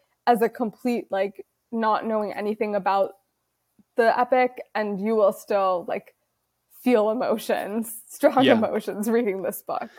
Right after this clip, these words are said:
Speaker 1: which
Speaker 2: Yeah.
Speaker 1: is what we read for. <laughs> So.
Speaker 2: And, and that's, I, I will echo that.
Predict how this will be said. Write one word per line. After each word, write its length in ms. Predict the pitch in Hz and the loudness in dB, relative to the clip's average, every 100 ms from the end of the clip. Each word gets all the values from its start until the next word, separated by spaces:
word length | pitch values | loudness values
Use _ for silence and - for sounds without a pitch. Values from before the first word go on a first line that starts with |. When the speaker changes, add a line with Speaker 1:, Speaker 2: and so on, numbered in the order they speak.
| - - - - | -20 -20 -20 -4
Speaker 1:
which 160 | 233 262 | 2 4
Speaker 2:
Yeah. 180 | 277 | 4
Speaker 1:
is 60 | 208 | 6
what 260 | 285 - 247 | 4 4 2
we 120 | 269 | 2
read 280 | 269 262 - | 4 2 0
for. 400 | - 92 254 - | -2 0 0 -2
<laughs> 40 | |
So. 340 | - - - - | -12 -4 0 2
Speaker 2:
And, 160 | 151 - | 2 2
and 160 | 160 156 | 2 2
that's, 200 | 156 - | 2 2
I, 220 | 139 139 - | 2 4 4
I 140 | 135 | 2
will 240 | 131 127 - | 2 0 0
echo 360 | 147 151 135 | 0 2 2
that. 400 | 123 117 113 113 | 2 2 2 0